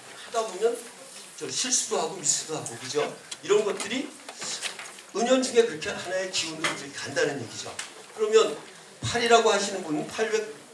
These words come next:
천구백육십오 년생이 내년에 만약 사업을 하신다. 그럼 어떻게 될까요? 사업을 개업을 하신다 그러면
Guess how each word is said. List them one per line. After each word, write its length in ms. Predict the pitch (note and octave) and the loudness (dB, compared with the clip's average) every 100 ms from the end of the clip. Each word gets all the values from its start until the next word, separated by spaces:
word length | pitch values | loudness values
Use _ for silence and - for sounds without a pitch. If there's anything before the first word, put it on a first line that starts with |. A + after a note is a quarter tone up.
| - | -14
천구백육십오 880 | - A3+ A3+ A3 F#3+ D#3 - A3+ C#3+ | 0 2 2 0 -4 -6 -6 -4 0
년생이 600 | F#3+ F#3+ D#3+ C#3+ A#2+ - - - - - | 0 0 -2 -4 -4 -8 -10 -18 -20 2
내년에 380 | C3 D#3 E3+ C#3 | 2 4 2 2
만약 420 | C3 - A3 - - - - | 0 0 -2 -4 -14 -16 -8
사업을 500 | - G#3 G#3+ G#3 G3+ | -6 -2 -2 -2 -6
하신다. 420 | - D#3 C#3 - - - G#3+ F3 - - - - - | -8 -6 -6 -6 -12 -18 -20 -8 -8 -8 -18 -20 -10
그럼 200 | - A#3 | -4 -4
어떻게 260 | - - - | -2 -4 -4
될까요? 300 | - - E3 | -4 -2 -2
사업을 400 | - A#3+ A#3 A#3+ | 4 6 6 4
개업을 380 | - D3+ F#3+ A#3 | 2 2 2 2
하신다 360 | G#3 A3 D#3 D3 | 0 0 0 0
그러면 280 | A#2+ A2 | -2 -4